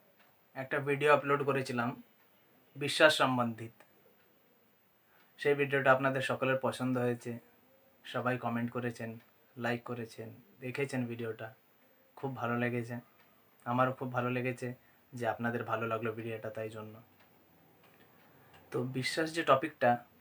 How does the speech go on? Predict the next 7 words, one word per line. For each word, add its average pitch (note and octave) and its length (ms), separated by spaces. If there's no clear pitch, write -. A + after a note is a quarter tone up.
ওটা C#3+ 280
খুবই D#3+ 200
গুরুত্বপূর্ণ C#3 680
topic, B2 320
খুবই D3 220
মহত্বপূর্ণ C3 680
topic। A#2 340